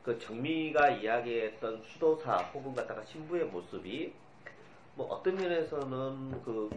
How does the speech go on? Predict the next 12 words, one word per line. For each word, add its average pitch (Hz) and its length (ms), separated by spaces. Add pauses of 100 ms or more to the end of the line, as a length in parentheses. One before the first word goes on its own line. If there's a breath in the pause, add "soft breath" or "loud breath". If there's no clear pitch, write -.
(120)
우-, 117 180 (400)
일련의 147 400
어떤 120 300
것들을 110 380
통해서 117 340
만들어진 92 520
것이 90 260
갖다가 90 320 (800 loud breath)
실제로 131 280
만든 90 280
표현이기도 151 460
하고 104 380